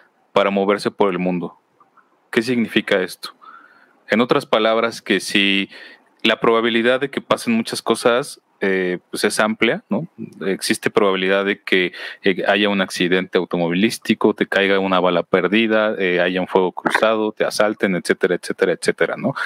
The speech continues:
Muchas cosas que podrían limitar nuestro, nuestro andar por el mundo,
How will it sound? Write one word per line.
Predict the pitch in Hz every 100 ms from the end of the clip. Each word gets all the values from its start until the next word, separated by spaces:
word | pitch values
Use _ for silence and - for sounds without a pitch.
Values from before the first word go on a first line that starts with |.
| - - -
Muchas | 120 143
cosas | - 139 -
que | 123
podrían | 107 104 107 104
limitar | 95 90 101 95
nuestro, | 95 - 101 92 90 90 101
nuestro | 98 - 101
andar | 92 95 95
por | - 98
el | 92
mundo, | 95 95 87